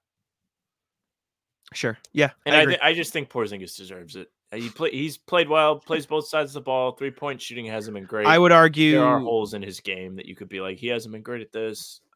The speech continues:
Speaker 1: I would argue Derek White deserves it more than Porzingis, but that's, maybe there's some bias there, but I
Speaker 2: There
Speaker 1: think he
Speaker 2: might be a
Speaker 1: should
Speaker 2: little
Speaker 1: get in.
Speaker 2: bias,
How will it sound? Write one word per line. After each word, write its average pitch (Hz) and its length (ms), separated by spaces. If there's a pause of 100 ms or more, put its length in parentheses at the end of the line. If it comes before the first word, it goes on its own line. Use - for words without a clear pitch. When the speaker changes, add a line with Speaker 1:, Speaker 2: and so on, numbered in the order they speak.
(320)
Speaker 1:
I 147 40
would 156 100
argue 151 200
Derek 123 240
White 120 200
deserves 113 320
it - 40
more 113 140
than 110 120
Porzingis, 107 480
but 117 120
that's, 110 300
maybe 113 200
there's 98 140
some 107 100
bias - 280
there, - 180
but - 180 (320)
I 143 80
Speaker 2:
There - 20
Speaker 1:
think 120 160
he - 0
Speaker 2:
might 92 40
be 120 60
a 117 40
Speaker 1:
should 87 120
Speaker 2:
little 80 160
Speaker 1:
get - 20
in. - 80
Speaker 2:
bias, 80 480